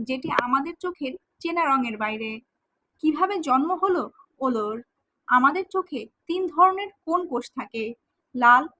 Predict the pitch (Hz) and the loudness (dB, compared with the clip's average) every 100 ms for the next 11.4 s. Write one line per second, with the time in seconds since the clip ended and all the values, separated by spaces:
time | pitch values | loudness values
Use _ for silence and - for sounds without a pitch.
0 | _ - 254 233 285 - _ - 294 254 | _ -8 -6 -4 -8 -10 _ -2 2 4
1 | 285 349 302 269 233 _ - 302 311 349 | 2 0 0 -2 -6 _ -8 -2 0 -2
2 | 320 247 214 226 247 233 _ 226 220 226 | -8 -8 -8 -8 -6 -8 _ -10 -10 -12
3 | _ _ _ - 370 392 370 226 240 254 | _ _ _ -4 -4 -2 0 2 2 0
4 | 339 349 330 359 359 349 349 359 359 - | -2 0 0 0 -2 -2 -2 -2 -6 -4
5 | 226 285 - _ _ - 277 - 247 262 | -4 -4 -8 _ _ 0 0 0 -4 -4
6 | _ _ - 320 339 381 381 370 381 302 | _ _ -6 -2 0 2 2 0 -6 -6
7 | 294 269 254 285 _ - 247 320 359 381 | -2 -2 -2 -4 _ -4 -2 -2 -4 -8
8 | 381 - 240 262 302 349 - - 240 302 | -6 2 2 2 -12 -14 -4 2 2 2
9 | 330 277 - _ _ 254 247 269 311 - | -2 -2 -4 _ _ -4 -2 -2 -4 -8
10 | 269 - _ - 349 370 359 262 311 - | -8 -10 _ -6 -4 -2 -2 -4 -6 -12
11 | 294 262 320 302 | -8 -4 -4 -4